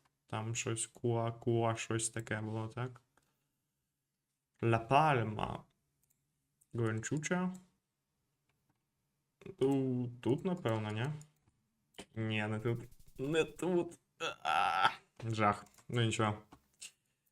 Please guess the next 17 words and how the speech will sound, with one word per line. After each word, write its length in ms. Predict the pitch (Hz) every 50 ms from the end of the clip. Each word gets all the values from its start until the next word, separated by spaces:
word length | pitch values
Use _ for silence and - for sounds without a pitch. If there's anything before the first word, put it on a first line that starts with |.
| _ _ _ _ _ _ -
Окей, 440 | 117 117 120 - - 127 123 117 113
Куернавака, 640 | 117 - 120 117 120 120 123 139 156 170 165 151
так 220 | 127 - 127 - -
Куернавака. 880 | - 139 135 135 135 135 135 127 117 107 104 98 98 95 - - 101
Зараз 420 | 98 101 113 123 143 147 151 147
що? 420 | 147 - - - 143 143 143 139 139 - _ - - _ _ _ _ _ _ _ _ _ _ _ _ _ _ _
Що 200 | - - 107 101
це 120 | 101 107
таке? 320 | 98 107 - - 104 104 110 117 120 - _ _ _ _ _ _ _ _ _ _ _ _ _ _ _ _ _ _ _ _ _ _ _ _ _ _ _ _ _ _ _ _ _ _ _ _ _ _ _ _ _ -
Е, 180 | 110 107 107 104
це 200 | 107 - - 113
якась... 500 | 98 - 117 107 104 101 - - - - _ _ _ _ _ _ _ _ _ - _ _ _ _ -
Дивна 800 | - - 123 120 123 123 123 123 120 120 120 117 113 113 113 110
Угорщина 800 | 110 113 117 110 107 104 107 123 175 190 - - 226 208 175 143
чи 160 | - - 107
щось 220 | 110 - 117 113 -
подібне? 580 | - - 113 104 110 120 147 185 208 208 185